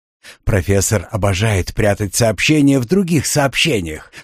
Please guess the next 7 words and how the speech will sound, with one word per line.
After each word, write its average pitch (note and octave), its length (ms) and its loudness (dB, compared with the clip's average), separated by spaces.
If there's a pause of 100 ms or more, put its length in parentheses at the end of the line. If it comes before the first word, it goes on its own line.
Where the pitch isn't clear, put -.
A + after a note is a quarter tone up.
Палимпсесты, D3 960 2
анаграммы, B2+ 880 2
стенография. A2 920 -2 (640)
А D2 140 -4
это F2 260 -2
явно A2 460 0
попахивает B2 840 0